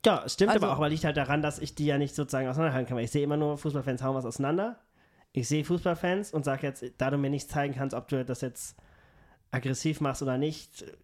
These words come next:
Speaker 1: gehe ich erstmal davon aus, weil halt so viel immer passiert, auch, dass du
Speaker 2: Ich
Speaker 1: einer von denen bist.
Speaker 2: Ich glaube, mein Grundproblem ist halt auch, dass ich viele Fußballfans immer nur sehr alkoholisiert antreffe. Und ich finde halt, natürlich, Alkohol ist halt immer etwas, was die Hemmschwelle senkt. So,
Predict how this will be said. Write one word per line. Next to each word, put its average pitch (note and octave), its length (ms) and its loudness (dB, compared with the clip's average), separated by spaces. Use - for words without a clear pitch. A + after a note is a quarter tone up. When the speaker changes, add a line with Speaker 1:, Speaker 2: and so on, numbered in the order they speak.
Speaker 1:
gehe D3+ 160 2
ich C#3 120 -6
erstmal C#3+ 260 2
davon C#3 240 0
aus, C#3+ 440 -2
weil C3 420 0
halt C3 200 -2
so C#3+ 120 2
viel C#3 140 -2
immer C3 160 -2
passiert, D#3 500 -2
auch, C#3+ 240 0
dass C3+ 220 -4
du D3+ 120 0
Speaker 2:
Ich - 60 0
Speaker 1:
einer C3+ 180 0
von C#3 140 -2
denen C3+ 200 0
bist. - 320 -10
Speaker 2:
Ich B3+ 120 -2
glaube, C#4 220 2
mein C4 180 0
Grundproblem C#4 460 0
ist B3 140 -4
halt A3+ 160 -2
auch, A3+ 80 -2
dass A3+ 180 -4
ich G#3+ 100 -6
viele B3 180 0
Fußballfans G#3+ 520 -4
immer G#3 220 0
nur G3 200 0
sehr F3+ 260 -4
alkoholisiert E3 720 -4
antreffe. C3+ 580 -6
Und G#3+ 260 2
ich A#3+ 140 2
finde C#4 200 2
halt, C4 220 -2
natürlich, B3 500 0
Alkohol G#3+ 300 2
ist G#3+ 120 0
halt G3 300 -2
immer F3+ 400 0
etwas, F3 280 -4
was E3 140 -8
die E3+ 120 -4
Hemmschwelle F#3 440 0
senkt. C4 380 -2
So, C4 340 2